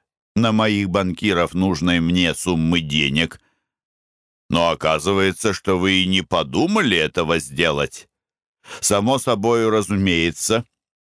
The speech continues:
я на вас за это не в претензии, потому что женщины в подобных делах редко умеют вовремя принять надлежащие меры.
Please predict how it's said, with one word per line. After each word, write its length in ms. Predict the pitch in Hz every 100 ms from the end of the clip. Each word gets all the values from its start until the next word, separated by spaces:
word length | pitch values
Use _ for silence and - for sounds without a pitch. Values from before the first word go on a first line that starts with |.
| _
я 280 | 104 110 107
на 180 | 110 113
вас 240 | 98 98 87
за 140 | 101
это 360 | 98 98 104 95
не 220 | 95 80
в 80 | -
претензии, 960 | 80 73 69 65 65 62 80 87 101 _ _ _
потому 340 | 110 113 110 113
что 220 | 113 101
женщины 720 | 80 101 95 - 92 95 87
в 100 | -
подобных 680 | 80 73 82 73 85 82 73
делах 520 | 85 82 85 85 - _ _ _
редко 440 | 98 113 110 - 107
умеют 580 | 107 101 107 98 92 82
вовремя 640 | 90 98 87 90 87 85
принять 460 | 78 92 90 85 -
надлежащие 920 | 92 85 85 82 82 - 82 82 80
меры. 520 | 85 82 80 85